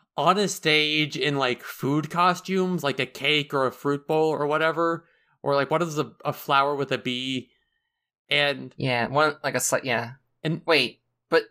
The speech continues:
Speaker 2: we've seen photos of Cheerilee from this time, and she had, like, the, the braces and the, like, crimped mane and
Speaker 1: Well, that was
Speaker 2: stuff.
Speaker 1: her as a teenager.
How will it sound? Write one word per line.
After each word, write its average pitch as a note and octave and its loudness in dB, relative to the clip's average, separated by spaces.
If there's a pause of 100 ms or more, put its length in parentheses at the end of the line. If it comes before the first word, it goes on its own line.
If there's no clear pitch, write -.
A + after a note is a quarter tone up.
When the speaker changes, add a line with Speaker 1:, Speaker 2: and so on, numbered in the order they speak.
(100)
Speaker 2:
we've F#3+ -2
seen C#4 4 (400)
photos C#3+ 2
of C3 -10
Cheerilee C3 4
from A#2+ -2
this A#2+ 0
time, A#2 2
and C3 -2
she D3+ 0
had, D3+ 2
like, D3+ 2
the, C3+ 4 (560)
the C#3+ 4
braces C#3+ 0
and C3 0
the, B2+ 4
like, B2+ 0
crimped - -4
mane E3 2
and G#3+ 2
Speaker 1:
Well, F3+ 4
that G#3+ 4
was B3 4
Speaker 2:
stuff. A3 0
Speaker 1:
her A#3 4
as G#3+ 2
a D3+ -2
teenager. B2+ -4